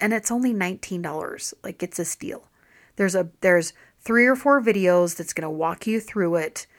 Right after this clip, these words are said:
and that big workbook has got, I don't even know how many pages. I just was having fun with it and putting all of the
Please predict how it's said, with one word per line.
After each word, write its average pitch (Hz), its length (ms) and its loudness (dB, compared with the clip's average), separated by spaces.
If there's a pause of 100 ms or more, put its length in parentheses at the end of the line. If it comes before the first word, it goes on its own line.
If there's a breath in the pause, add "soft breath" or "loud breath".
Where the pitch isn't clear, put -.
(300 soft breath)
and 165 440 -2 (100)
that 170 240 -4
big 196 220 0
workbook 185 480 0
has 175 160 -8
got, 165 340 -2 (1120)
I 190 140 0
don't 180 180 -2
even 170 220 -4
know 160 160 -4
how 170 140 -6
many 160 160 -8
pages. - 420 -10
I 170 140 -4
just 190 240 -6
was 175 340 -6
having 170 340 -4
fun 175 240 -4
with 160 160 -10
it 151 100 -6
and 170 100 -12
putting 160 340 -6 (280 loud breath)
all 180 260 0
of 196 200 -2
the 170 340 4